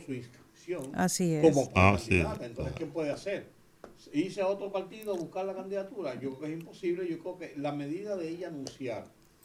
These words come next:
Speaker 1: o que se retira o que no va a participar en política, por lo menos en esta contienda, hasta que resuelva su situación, es correcta. Es correcta porque lo otro es un desafío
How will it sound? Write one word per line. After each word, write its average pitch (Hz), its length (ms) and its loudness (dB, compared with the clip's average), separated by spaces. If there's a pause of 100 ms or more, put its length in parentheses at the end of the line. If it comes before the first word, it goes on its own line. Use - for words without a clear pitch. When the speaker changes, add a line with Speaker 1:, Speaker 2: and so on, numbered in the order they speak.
(480)
Speaker 1:
o 120 100 -8
que 139 80 -8
se 139 140 -8
retira 143 340 -6
o - 80 -10
que 160 100 -2
no 170 120 0
va 214 60 0
a 208 40 -6
participar 170 640 -4
en 170 100 -6
política, 135 560 -8
por - 160 -14
lo 104 100 -12
menos 131 220 -12
en 156 40 -10
esta 151 220 -8
contienda, 165 420 -10
hasta 135 180 -14
que 113 120 -12
resuelva 123 380 -8
su 147 80 -10
situación, 165 320 -8
es 170 120 -8
correcta. - 420 -10 (840)
Es 160 80 0
correcta 233 420 2
porque - 160 2
lo 170 100 10
otro 180 200 4
es 202 60 -4
un 202 60 0
desafío 202 680 0